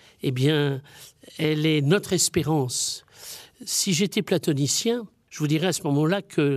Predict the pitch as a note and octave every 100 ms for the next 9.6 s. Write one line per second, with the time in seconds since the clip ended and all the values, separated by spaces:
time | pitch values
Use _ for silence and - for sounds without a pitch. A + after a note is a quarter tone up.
0 | D#3 C#3+ D3+ D3 D#3 D3 - C#3+ C3+ -
1 | G3+ G#3+ D3+ - - - C#3+ C#3 C3+ A#3+
2 | E3 C3 - - - - - A#2+ - F3
3 | D#3 - - - D#3 D#3 - A3 F3 -
4 | D3+ - E3+ D3+ C#3+ D3 - D3 D3+ -
5 | F#3+ C#3+ D#3 E3+ D3+ D3 C#3 - - -
6 | - - E3 D#3+ E3 - - - D#3+ D#3+
7 | F3 F3 - E3+ D#3 F3+ E3+ C3+ - -
8 | - C#3 D3+ D3+ E3+ D#3 E3 D3 D3+ C3+
9 | B2 - A3 A#3 D3+